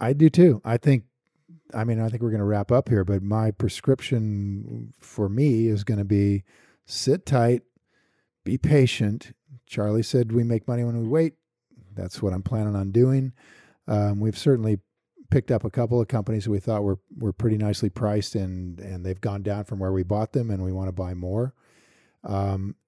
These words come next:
but we're sitting in a lot in cash, and I think that that's, um, I'm very, very comfortable with that right now, that this market will look a lot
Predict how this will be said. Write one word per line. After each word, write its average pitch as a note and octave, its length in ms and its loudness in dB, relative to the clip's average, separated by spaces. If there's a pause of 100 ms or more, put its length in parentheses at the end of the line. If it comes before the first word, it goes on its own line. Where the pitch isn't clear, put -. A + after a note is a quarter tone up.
but G#2 160 -2
we're G2+ 160 2
sitting A2 280 -2
in G2 80 -4
a F2 80 -6
lot G2 200 -4
in A2 100 -6
cash, G#2+ 380 -6
and G2 80 -4
I F#2 80 -4
think G2+ 340 -8
that G2+ 160 -4
that's, - 540 -6
um, F#2 360 -6
I'm G2+ 140 -6
very, A2+ 260 2
very A2 380 0
comfortable G#2 440 -6
with F2+ 120 -6
that G2 140 -4
right F#2+ 200 -6
now, F#2 240 -6 (460)
that A2 300 0
this C3 240 2
market C3+ 360 2
will G#2 200 0
look A2 200 -4
a G2 60 -6
lot F#2 540 -8